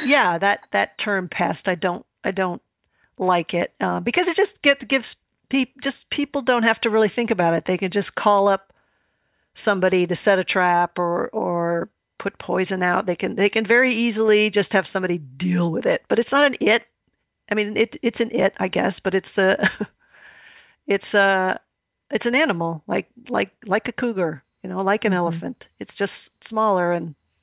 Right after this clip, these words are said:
Speaker 1: maybe more annoying to you at the
Speaker 2: <laughs>
Speaker 1: moment.
Speaker 2: Yeah, I,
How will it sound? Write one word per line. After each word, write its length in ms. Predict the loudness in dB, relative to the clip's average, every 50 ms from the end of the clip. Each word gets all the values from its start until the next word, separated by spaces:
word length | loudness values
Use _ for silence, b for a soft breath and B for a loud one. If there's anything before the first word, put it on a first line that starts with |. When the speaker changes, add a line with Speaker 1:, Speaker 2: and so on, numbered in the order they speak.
| _ _ _ _ _ _ -4
Speaker 1:
maybe 260 | -2 -2 0 0 0
more 220 | 0 2 2 2
annoying 480 | 2 2 2 2 4 4 2 2 -2 -4
to 140 | -6 -6 -4
you 340 | -2 -2 0 0 -2 -2 -6 _ _ _ _ -6
at 160 | -4 -4 -2 -2
the 60 | -4
Speaker 2:
<laughs> 120 | -2 -2
Speaker 1:
moment. 300 | -2 -2 -4 -6 -8 -10 -12 _ _ _ _ _ _ _ _ _ _ _ _ _ _ -16 B -14 B B B B B B B B B
Speaker 2:
Yeah, 320 | 0 4 4 6 6 4 4
I, 380 | 2 2 2 4 2 2 0